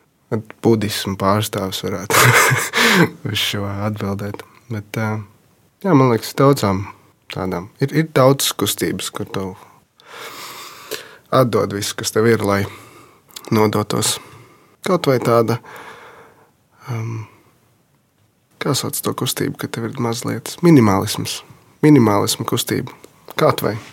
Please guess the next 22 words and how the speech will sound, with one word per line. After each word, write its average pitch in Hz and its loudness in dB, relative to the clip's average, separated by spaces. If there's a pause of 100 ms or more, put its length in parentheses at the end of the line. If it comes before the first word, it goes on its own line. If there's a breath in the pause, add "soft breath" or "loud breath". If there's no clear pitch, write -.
(180 loud breath)
Tev 127 4
nav 131 6
jābūt, 117 4
ā, 104 2 (680 loud breath)
reliģiski 113 4
apsēstam 98 2
ar 98 -6
kaut - -4
ko. - -8 (300 loud breath)
Tu, 110 -8 (480)
tu 101 -8
vienkārši 113 -2
vari 113 -2
būt 110 -2
minimālists 123 4
un 120 -2 (1900 loud breath)
tev 113 6
nepiedara 120 4
daudz 104 0
lietas, 131 -4
bet, - -6
ā, 143 4